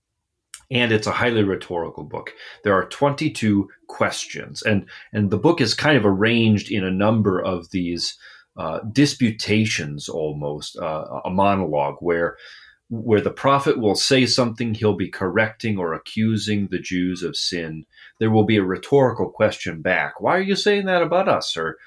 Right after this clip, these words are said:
or, uh, "No, of course not," right? Kind of justifying themselves and trying to imply the prophet should get off their back. But then the prophet comes back and gives the evidence against it,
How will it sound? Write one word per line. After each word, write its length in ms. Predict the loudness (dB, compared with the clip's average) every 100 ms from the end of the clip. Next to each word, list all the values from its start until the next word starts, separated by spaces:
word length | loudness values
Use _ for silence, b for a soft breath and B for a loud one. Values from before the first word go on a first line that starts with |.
| B B
or, 260 | -2 0 2
uh, 220 | 2 0
"No, 260 | 2 4 4
of 140 | 2
course 300 | 0 0 -2
not," 240 | -6 -6
right? 220 | -4 -6 -4
Kind 180 | -6
of 80 | -4
justifying 880 | 0 0 0 -10 -4 -2 -2 -6 -10
themselves 680 | -12 -12 -8 -6 -6 -8 -12
and 140 | -14 -4
trying 280 | -2 -2 -6
to 120 | -14
imply 440 | -4 0 2 0 -2 b b
the 80 | -12
prophet 420 | -2 -2 -2 -12
should 200 | -14 -12
get 140 | -8
off 200 | -8 -8
their 140 | -12 -10
back. 500 | -6 -6 -8 -14 -20 _
But 160 | -10 0
then 320 | 2 2 -2 B B _
the 60 | -6
prophet 360 | -4 -2 -6
comes 260 | -10 -12 -14 -16 -8
back 360 | -2 0 0 -6
and 240 | -14 -10
gives 260 | -4 -4 -4
the 140 | -4 -2
evidence 460 | -2 -2 -6 -6
against 460 | -8 -4 -4 -6 -8
it, 160 | -8